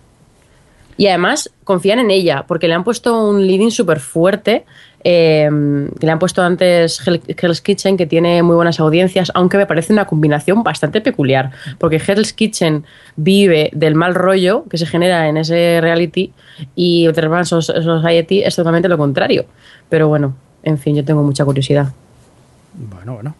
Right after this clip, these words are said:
Speaker 2: pues a ver qué tal funciona. Otra que también tiene pinta de que vaya a funcionar o no, ya lo veremos,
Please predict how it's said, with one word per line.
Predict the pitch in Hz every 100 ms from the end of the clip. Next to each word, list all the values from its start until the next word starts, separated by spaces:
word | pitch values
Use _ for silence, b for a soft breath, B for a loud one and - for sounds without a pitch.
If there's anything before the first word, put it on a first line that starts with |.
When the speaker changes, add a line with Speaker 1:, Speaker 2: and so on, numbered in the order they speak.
| -
Speaker 2:
pues | 135
a | 123
ver | 120
qué | 117
tal | 123 117
funciona. | 123 147 170 123 B B B B B
Otra | B 185 262
que | 240 240 226 226
también | 202 196 202 208
tiene | 175 190
pinta | 160 185 175
de | 165
que | 160
vaya | 165 160 160 156
a | 151
funcionar | - 151 143 143 165 170
o | 160 143 139
no, | 139 147 220 -
ya | 143 147 143
lo | 139
veremos, | 139 165 202 233